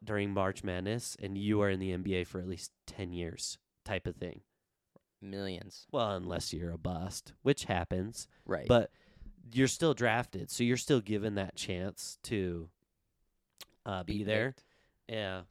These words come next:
Speaker 1: Um, so, yeah, I would say college sports are vastly,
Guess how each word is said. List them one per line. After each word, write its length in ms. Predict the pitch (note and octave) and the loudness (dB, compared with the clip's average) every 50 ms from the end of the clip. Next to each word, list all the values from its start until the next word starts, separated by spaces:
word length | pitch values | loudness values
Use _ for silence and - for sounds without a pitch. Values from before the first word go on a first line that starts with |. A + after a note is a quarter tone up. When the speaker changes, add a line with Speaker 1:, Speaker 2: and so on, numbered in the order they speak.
| _ _ _ - | _ _ _ -2
Speaker 1:
Um, 480 | - A#2+ A2+ A2 G#2+ G#2+ G#2 G#2 G#2 G2+ - _ _ - - - - | 2 2 4 4 2 0 -2 -4 -6 -8 -12 _ _ -20 -20 -12 -4
so, 140 | - - | 2 6
yeah, 220 | D3+ C3+ B2 G#2 G2+ | 8 8 8 8 6
I 80 | G#2+ A#2+ | 6 6
would 160 | D3+ F3+ F#3 | 6 6 4
say 220 | - - G3+ G3 | 4 2 2 2
college 380 | F#3 - - - C3 C3+ D3+ D3+ | 2 0 0 2 4 4 4 2
sports 500 | - - - - C3+ C3 C#3 C#3+ - - - - | 0 -6 -6 -4 -2 -2 -2 -2 -4 -8 -10 -4
are 580 | - G#2+ G#2 G2+ G2+ G2 G2 G2+ F#2+ F#2+ F#2 G2 - - | 0 2 2 2 2 2 0 -2 -4 -4 -6 -10 -18 -18
vastly, 880 | F#2+ F#2+ G2+ F#2 F#2 F#2+ G2 G#2 - - - G#2+ G#2 G2 G2 G2 G2 | -6 -2 0 2 2 2 0 -2 -6 -8 -6 -4 -4 -2 -2 -2 -4